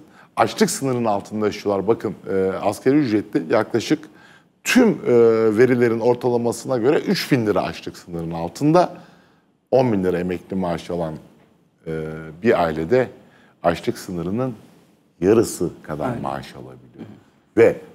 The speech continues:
Speaker 1: bu şartlarda sen elektriğe, suya, e, gayet zam yapıyorsun. Her şeye zam yapıyorsun. Nasıl olacak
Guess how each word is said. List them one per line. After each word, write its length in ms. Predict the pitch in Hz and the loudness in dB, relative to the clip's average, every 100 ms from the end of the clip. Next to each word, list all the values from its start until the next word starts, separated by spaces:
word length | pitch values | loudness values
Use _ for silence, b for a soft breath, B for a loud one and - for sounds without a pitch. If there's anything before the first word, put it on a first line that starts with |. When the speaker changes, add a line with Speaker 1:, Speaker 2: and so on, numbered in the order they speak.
| - | 0
Speaker 1:
bu 300 | 160 147 - - | 4 4 2 -4
şartlarda 600 | - 92 90 95 95 95 | -2 0 0 -2 0 -2
sen 280 | - 156 151 - | 2 2 2 2
elektriğe, 800 | 147 143 127 - 131 127 127 127 | 6 6 2 0 2 4 2 0
suya, 640 | 127 143 139 131 131 123 - - | -2 0 4 4 4 0 -6 -10
e, 60 | 123 120 113 117 117 120 123 | -6 -4 -4 -4 -4 -4 -2
gayet 380 | 123 165 135 123 - - _ - | 2 6 4 2 -6 -20 _ -4
zam 300 | 131 165 196 | 2 4 6
yapıyorsun. 420 | 208 196 160 - | 4 6 4 6
Her 120 | 220 | 4
şeye 180 | - 165 | 4 0
zam 240 | 120 104 95 | 0 -4 -8
yapıyorsun. 400 | 87 - - _ _ _ _ _ _ _ _ _ _ 101 | -16 -20 -20 _ _ _ _ _ _ _ _ _ _ -2
Nasıl 420 | 135 - - - | 2 2 0 -10
olacak 340 | 65 - 73 | -16 -14 -16